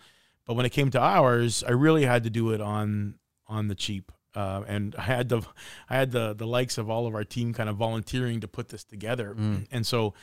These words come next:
Speaker 1: uh, it was interesting because, of course, I want my production to be as good, if not better, than the stuff I do for my clients. I certainly use it as a showcase, and,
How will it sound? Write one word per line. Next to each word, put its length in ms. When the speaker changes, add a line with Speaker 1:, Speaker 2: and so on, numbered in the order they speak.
Speaker 1:
uh, 320
it 100
was 220
interesting 400
because, 480
of 120
course, 220
I 80
want 240
my 140
production 540
to 100
be 260
as 180
good, 300
if 160
not 220
better, 260
than 220
the 80
stuff 260
I 80
do 140
for 140
my 120
clients. 580
I 60
certainly 340
use 200
it 100
as 120
a 60
showcase, 680
and, 460